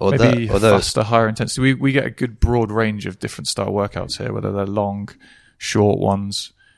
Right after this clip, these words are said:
Speaker 2: Um, the Open's often, like, short, aggressive workouts, isn't it? So I imagine they'll tailor
Speaker 1: Well, this is the first year that Boz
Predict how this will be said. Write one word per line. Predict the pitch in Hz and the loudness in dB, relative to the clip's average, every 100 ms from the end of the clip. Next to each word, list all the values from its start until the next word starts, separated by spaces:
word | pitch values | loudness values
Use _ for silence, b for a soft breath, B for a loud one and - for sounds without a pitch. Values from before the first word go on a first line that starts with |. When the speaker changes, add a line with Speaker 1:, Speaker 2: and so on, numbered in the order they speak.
| b - | b -12
Speaker 2:
Um, | - 101 98 98 - - | -6 -4 -4 -8 -12 -8
the | 110 | -2
Open's | 113 110 101 | -2 -2 -6
often, | 104 - - 92 95 101 | -6 -8 -10 -8 -8 -10
like, | - - _ _ - | -10 -12 _ _ -14
short, | - - 92 101 | -8 -2 -2 -2
aggressive | 98 95 - 101 | -4 -4 -6 -6
workouts, | 101 98 92 92 101 | -6 -6 -8 -8 -10
isn't | 101 | -10
it? | - | -10
So | - | -6
I | |
imagine | 95 104 98 | -4 -6 -6
they'll | 92 95 | -8 -8
tailor | - 104 95 95 98 _ _ - | -8 -6 -6 -6 -10 _ _ -12
Speaker 1:
Well, | 85 | -8
this | 92 - | -6 -6
is | 98 | -8
the | - | -8
first | - 85 82 - | -6 -6 -6 -8
year | 80 78 78 _ - | -8 -8 -10 _ -10
that | 78 - _ | -8 -8 _
Boz | - 78 78 78 - | -4 -2 -2 -8 -14